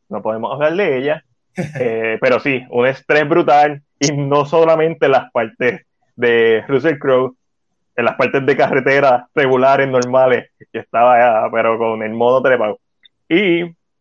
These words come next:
Speaker 1: terminé la primera temporada del anime Seven Deadly Sins, me gustó mucho, eh, pero me recomendaron, como saben, estoy haciendo todos los miércoles,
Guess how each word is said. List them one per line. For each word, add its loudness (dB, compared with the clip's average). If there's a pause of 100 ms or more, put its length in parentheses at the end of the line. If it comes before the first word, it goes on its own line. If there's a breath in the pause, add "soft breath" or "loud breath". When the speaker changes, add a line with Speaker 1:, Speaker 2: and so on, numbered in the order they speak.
(200)
Speaker 1:
terminé -2
la 2
primera -2
temporada 0
del 2
anime -4
Seven 0
Deadly -4
Sins, -8 (760)
me 0
gustó -2
mucho, -2 (540)
eh, 2 (200)
pero 2
me -2
recomendaron, -2
como -6
saben, -4
estoy -4
haciendo -4
todos -2
los 0
miércoles, -2